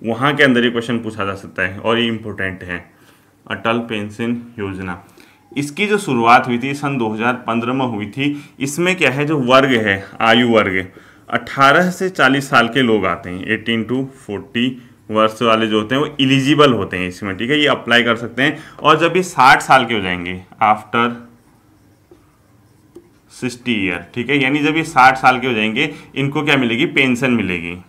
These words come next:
लगभग पाँच हज़ार तक इसको क्या दिया जाता है, पेंशन मिलती है। और ये अपना प्रीमियम देंगे, कुछ पैसा जमा वगैरह करेंगे, उसके बाद जब वो साठ साल के प्लस हो जाएंगे,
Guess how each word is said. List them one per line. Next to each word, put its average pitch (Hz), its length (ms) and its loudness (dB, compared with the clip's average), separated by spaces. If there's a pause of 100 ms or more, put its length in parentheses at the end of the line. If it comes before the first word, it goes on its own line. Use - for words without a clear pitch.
(1300)
लगभग 107 720 -4 (160)
पाँच 127 200 6
हज़ार 98 340 0
तक 90 160 -12 (1900)
इसको - 240 -10
क्या 117 160 -4
दिया 104 220 -2
जाता 107 180 -4
है, 147 80 -4
पेंशन 120 300 -4
मिलती 110 360 -4
है। 160 120 2 (260)
और 139 160 4
ये 151 80 4
अपना 143 240 0
प्रीमियम 131 480 2
देंगे, 127 240 2
कुछ 135 200 -2
पैसा 123 320 -2
जमा 120 300 2
वगैरह 117 240 0
करेंगे, 113 300 -4
उसके 143 220 -4
बाद 127 180 2
जब 131 100 -2
वो 127 220 -6
साठ 120 320 2
साल 120 200 0
के 123 100 -6
प्लस 120 240 -2
हो 117 60 -6
जाएंगे, 104 360 -4